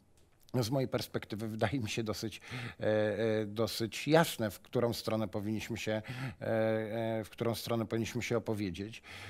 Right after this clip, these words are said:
E, chociaż mówię, g-, krytykuję permanentnie, e, pana prezydenta Dudę za to, e, e, za swoją politykę, e, w trakcie własnej, e, kadencji. E, no ale no, <laughs> e,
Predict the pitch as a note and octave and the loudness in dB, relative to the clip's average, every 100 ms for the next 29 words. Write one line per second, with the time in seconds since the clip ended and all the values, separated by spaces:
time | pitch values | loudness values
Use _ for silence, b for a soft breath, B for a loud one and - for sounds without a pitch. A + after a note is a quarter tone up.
0 | G2 - A#2 A2+ A2+ A2+ G2 B2 B2+ - | -10 0 4 6 4 2 0 0 2 2
1 | B2+ G#2+ A2 A2 A#2 G#2+ - B2 A#2 C3 | 0 0 -2 -2 -4 -6 -4 -4 0 0
2 | - B2+ A2+ G#2+ G#2 - B2 A#2+ A#2+ A#2 | 2 4 6 4 0 6 6 6 4 2
3 | A2 - G#2+ G2+ A2 G#2 G#2+ A2 G#2+ A2 | -2 -2 -4 -2 -4 -4 -2 0 0 0
4 | G2+ G#2 A2 G#2+ G#2 A2 G#2+ G2 G#2+ A2 | -2 -2 -2 -2 -2 -2 -2 -2 -2 0
5 | G#2+ B B2 G#2+ - A2+ A2+ A2+ A2 A#2 | -2 B -12 -12 -2 0 2 0 0 0
6 | A2+ A2 G#2+ G#2+ C3 A#2+ G#2+ A#2 A2 G#2 | 0 0 -2 0 2 2 2 0 2 0
7 | - G#2 G#2+ G#2+ G#2 - A2 - G#2+ G#2+ | -2 0 0 -2 -6 -2 -2 -2 -2 -2
8 | - A2 A2 A2 B B B - A2+ A#2 | -2 -2 -2 -6 B B B -6 -4 -2
9 | A#2 G2+ B2 A2 G2 - A2 C3+ - B | -2 2 2 2 -2 -4 -6 -6 -8 B
10 | A2+ B A2+ A2+ A#2 B2 A#2 A#2 A#2+ A#2+ | -12 B 0 0 2 4 6 6 6 6
11 | A#2 A2 - B2 - D3+ A#2+ - | 4 2 0 -4 -4 -6 -6 0